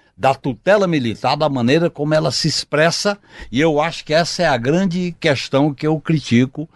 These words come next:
o meu governo, o governo do presidente Lula, eu sou apoiador crítico em relação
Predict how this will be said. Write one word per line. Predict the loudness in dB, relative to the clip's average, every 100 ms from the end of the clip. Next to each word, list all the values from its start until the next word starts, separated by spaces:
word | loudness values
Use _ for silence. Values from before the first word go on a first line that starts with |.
| _ -20 _ -10
o | -2
meu | 2 2
governo, | -2 0 2 2
o | 0
governo | 0 0 2
do |
presidente | -2 0 0 0 -2
Lula, | 0 2
eu | 2
sou | 0 0
apoiador | 0 0 -2 -2 -6
crítico | 2 2 2 -8 -16 -18 _ -4
em | 0
relação | 2 2 0 -2 -2 0 -2